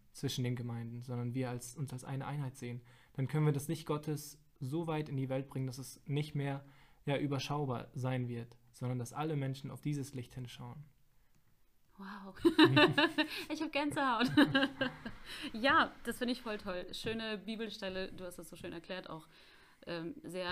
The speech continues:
Speaker 2: ermunternd. Und ich glaube auch, dass du auf jeden Fall deinen Teil dazu beitragen wirst, dass wir mit den Gemeinden auch ein bisschen mehr in, in Gemeinschaft leben können.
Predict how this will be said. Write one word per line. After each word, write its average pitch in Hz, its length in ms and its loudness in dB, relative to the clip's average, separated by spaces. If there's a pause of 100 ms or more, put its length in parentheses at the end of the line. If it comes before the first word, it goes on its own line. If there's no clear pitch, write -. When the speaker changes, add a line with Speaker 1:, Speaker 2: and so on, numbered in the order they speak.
(120)
Speaker 2:
ermunternd. 196 680 -2
Und 175 420 -6
ich 170 140 -14
glaube 185 340 -2
auch, 165 140 -8
dass - 240 -14
du 196 280 -6
auf 196 120 -8
jeden 240 120 -4
Fall 240 120 -6
deinen 202 160 -8
Teil 202 160 -8
dazu 180 220 -10
beitragen 170 420 -6
wirst, 170 160 -8
dass - 160 -16
wir - 120 -10
mit 170 200 -10
den 170 220 -6
Gemeinden 170 400 -8
auch - 160 -12
ein 165 60 -14
bisschen 160 200 -12
mehr 170 200 -10
in, 160 320 -6
in 160 200 -8
Gemeinschaft 160 520 -10
leben 180 280 -6
können. 165 300 -10